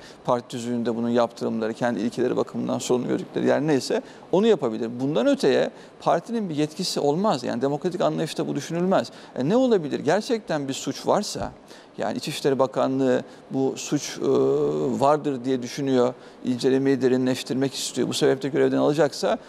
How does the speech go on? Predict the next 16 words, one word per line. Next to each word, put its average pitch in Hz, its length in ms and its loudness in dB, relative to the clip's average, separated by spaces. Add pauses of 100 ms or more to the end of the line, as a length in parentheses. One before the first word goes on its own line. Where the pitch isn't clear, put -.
(160)
bu 175 60 -4
tabii 208 260 2
bir 143 60 0
yanıyla 175 300 0
da 156 80 2
aslında 226 280 -2
savcıların 208 560 0
vazifesidir. 120 640 -4 (300)
O, 170 180 0
o 202 80 2
sebeple 233 440 2
yani 147 340 2
bu 151 60 -10
şekilde 160 400 -2
bu 156 80 0
insanlar, 156 480 2